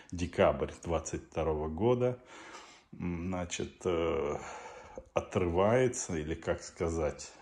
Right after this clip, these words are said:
рассоединяется трубка, подходящая, э, к коробке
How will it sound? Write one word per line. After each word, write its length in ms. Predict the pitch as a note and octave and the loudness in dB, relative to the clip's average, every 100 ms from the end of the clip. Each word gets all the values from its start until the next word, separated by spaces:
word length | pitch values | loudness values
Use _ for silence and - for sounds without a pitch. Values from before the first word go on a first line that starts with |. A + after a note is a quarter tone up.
| - | -2
рассоединяется 1700 | F#2 F#2 - - G2+ G2 F#2 F2+ E2+ F2+ A2 A2 F#2 - - D#2+ | 0 2 0 2 4 4 2 0 0 2 4 4 2 -2 -2 0
трубка, 840 | D2+ - G2 G#2+ B2+ - - D#2+ - - - - - - | 0 0 4 6 4 -4 -6 -6 -8 -18 -20 -20 -20 -4
подходящая, 1200 | - - - D#2+ E2+ G2 - - - F#2+ F2+ F2+ - - - - - | -4 -2 0 0 6 4 4 -4 -2 0 0 -2 -8 -20 -20 -20 -6
э, 460 | - D#2 D2 C2 - - | -4 -2 -2 -4 -8 -12
к 80 | - | 2
коробке 580 | G#2+ A2 G#2 - - | 6 8 6 2 -8